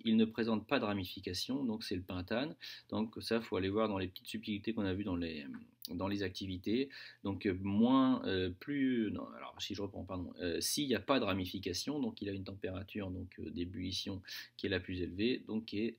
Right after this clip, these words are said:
c'est le pentane. Alors, euh, si vous regardez, c'est marqué aussi dans votre manuel. Donc, en fait, pour expliquer, donc, ici, donc, la réponse à la question deux. Donc, en fait, ici, on vous dit, hein, l'isomère le moins volatile, donc celui qui a la température de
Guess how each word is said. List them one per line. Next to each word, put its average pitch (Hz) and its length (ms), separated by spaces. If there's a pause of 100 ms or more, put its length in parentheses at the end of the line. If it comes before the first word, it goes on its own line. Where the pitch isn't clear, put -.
(100)
c'est - 220
le 98 160
pentane. 107 560
Alors, 87 300
euh, 82 80
si 101 320
vous 95 120
regardez, 92 440
c'est 113 140
marqué 95 300
aussi 98 240
dans 92 120
votre 90 240
manuel. 90 440 (540)
Donc, 104 220
en 101 40
fait, 117 280
pour 120 260
expliquer, 123 460
donc, 113 220
ici, 139 260
donc, 113 180
la 110 100
réponse 107 320
à 113 40
la 107 80
question 113 320
deux. 87 160 (180)
Donc, 104 180
en 104 80
fait, 123 240
ici, 113 300
on 123 60
vous 101 120
dit, 143 180
hein, 160 120 (260)
l'isomère 113 440
le 98 140
moins 117 400
volatile, 110 460
donc 117 160
celui 113 220
qui - 80
a - 20
la 101 60
température 101 460
de 95 100